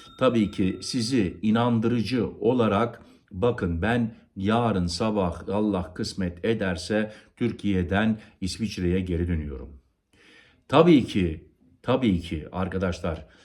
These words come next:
benim vazifem size Almanya'nın sınırından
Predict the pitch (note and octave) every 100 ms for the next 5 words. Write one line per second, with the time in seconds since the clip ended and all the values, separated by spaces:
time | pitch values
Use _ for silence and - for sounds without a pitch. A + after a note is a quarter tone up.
0 | _ _ _ _ _ F#2 G#2+ A#2 D3 A#2+
1 | G2 G2+ A2+ G#2+ G#2 G#2 C3 - - G2
2 | G2 A#2 A2 - F#2+ G2 A2 A#2 A2 F#2+
3 | A2+ A2+ - - G#2 G2+ F#2 F2 F#2 G#2
4 | G#2+